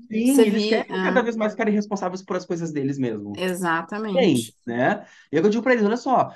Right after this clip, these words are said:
Speaker 1: você não aguenta mais fal-, sua mãe falando que você tem que dormir, que você tem que dormir, então o seguinte, você vai lá e você mesmo organiza seu horário de sono. Um horário legal, que você vai desenvolver bem seu cérebro, não sei o que e tal.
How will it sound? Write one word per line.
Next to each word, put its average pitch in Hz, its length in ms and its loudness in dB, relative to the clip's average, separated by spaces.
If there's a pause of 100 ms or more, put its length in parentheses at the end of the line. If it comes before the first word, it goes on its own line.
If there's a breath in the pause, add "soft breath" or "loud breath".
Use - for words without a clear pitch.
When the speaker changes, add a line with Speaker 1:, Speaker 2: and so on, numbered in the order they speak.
(140)
Speaker 1:
você 196 120 -6
não 190 100 2
aguenta 175 280 -2
mais 196 180 -2
fal-, 147 300 -6
sua 147 160 -2
mãe 139 140 0
falando 156 320 -2
que 160 80 -4
você - 60 -12
tem 151 100 -4
que 139 60 -4
dormir, 135 220 0
que 139 60 -8
você - 40 -18
tem 160 100 -2
que 143 60 -2
dormir, 135 180 2
então 202 300 -2
o 196 60 -8
seguinte, 196 540 -4
você 175 140 -4
vai 165 180 0
lá 165 120 0
e 220 60 -2
você 220 280 -4
mesmo 349 220 -6
organiza 185 300 -6
seu 170 100 -6
horário 151 180 -6
de 135 100 -16
sono. 110 380 -10 (800)
Um 131 120 0
horário 135 240 2
legal, 131 540 0
que 127 60 -16
você 131 80 -16
vai 127 100 -8
desenvolver 123 380 -6
bem 123 180 -2
seu 123 180 -6
cérebro, 117 520 -6
não 120 80 -8
sei 120 140 -12
o - 20 -14
que 120 120 -12
e 120 80 -10
tal. 135 320 0